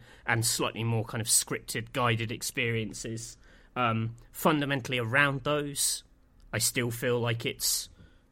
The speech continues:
you know, the, everything I love about Hitman One and Two, like, it's the classic sandbox levels, it's the, the unlockable challenge, uh, challenges that, that give those levels this sort of huge replayability.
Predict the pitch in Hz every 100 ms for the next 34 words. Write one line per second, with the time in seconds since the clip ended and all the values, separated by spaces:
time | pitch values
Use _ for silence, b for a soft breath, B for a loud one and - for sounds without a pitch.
0 | _ - - 135 113 117 117 - 151 143
1 | 117 139 120 117 104 117 104 - 123 123
2 | 127 123 113 135 131 120 113 117 - -
3 | - 127 - - - 135 117 117 120 -
4 | 131 117 120 110 110 - - - 110 -
5 | B B B B - 107 - 113 147 131
6 | 117 117 - 170 139 127 113 113 - -
7 | _ _ - 123 113 107 104 - 160 131
8 | 117 117 107 - 113 - B B B 117
9 | 139 117 117 107 123 110 104 - 113 -
10 | - - - 139 117 117 117 127 113 120
11 | 117 117 120 107